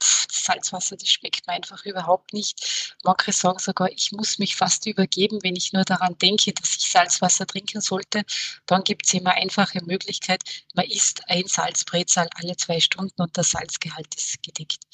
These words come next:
Das Problem ist nämlich, wenn man sehr salzig schwitzt,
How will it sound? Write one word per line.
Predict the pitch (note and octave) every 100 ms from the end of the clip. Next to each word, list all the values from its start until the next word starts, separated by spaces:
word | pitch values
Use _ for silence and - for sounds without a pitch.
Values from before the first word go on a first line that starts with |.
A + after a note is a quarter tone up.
| - - - -
Das | -
Problem | G3 - F#3+ G#3+
ist | -
nämlich, | G3+ G3+ G#3 - - - _
wenn | - F#3
man | F#3
sehr | - F#3+
salzig | - E3+ F3+ - -
schwitzt, | - - - -